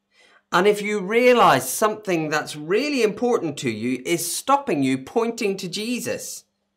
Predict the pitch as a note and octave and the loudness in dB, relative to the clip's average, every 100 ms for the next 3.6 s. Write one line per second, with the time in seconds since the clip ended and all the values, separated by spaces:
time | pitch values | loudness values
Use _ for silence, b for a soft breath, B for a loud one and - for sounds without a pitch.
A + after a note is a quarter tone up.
0 | _ _ _ _ _ _ _ _ _ _ | _ _ _ _ _ _ _ _ _ _
1 | _ _ _ - D3 G3 A3+ A#3 - C3 | _ _ _ -6 -2 0 0 -6 -4 -2
2 | A2 A#2+ C3+ F3+ G3 A#3+ F3 C3+ C3+ - | 0 -2 -2 2 4 4 2 2 -2 -4
3 | - A#3+ - C3 G#2 F#2 | -4 -4 -4 -4 -4 -10